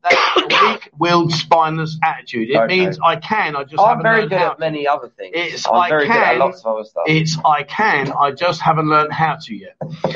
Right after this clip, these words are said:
Speaker 1: Mike says, "Ian, we love you, mate. Don't worry about it." No, there's nothing to worry about. He can do it. He just hasn't learned yet, and he will learn.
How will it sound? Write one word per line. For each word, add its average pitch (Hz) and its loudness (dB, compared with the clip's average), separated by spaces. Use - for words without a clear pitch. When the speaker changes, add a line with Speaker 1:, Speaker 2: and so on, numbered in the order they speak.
Speaker 1:
Mike 233 4
says, 214 2
"Ian, 254 2
we 220 4
love 240 2
you, 202 -6
mate. 202 -2
Don't 226 2
worry 202 2
about 170 0
it." - -12
No, 320 0
there's 302 -2
nothing 277 -2
to 277 -6
worry 277 2
about. 170 0
He 294 -6
can 330 -4
do 339 0
it. 156 2
He 175 -10
just 196 -8
hasn't 220 -2
learned 220 2
yet, 135 0
and 156 -2
he 180 2
will 190 4
learn. 127 -4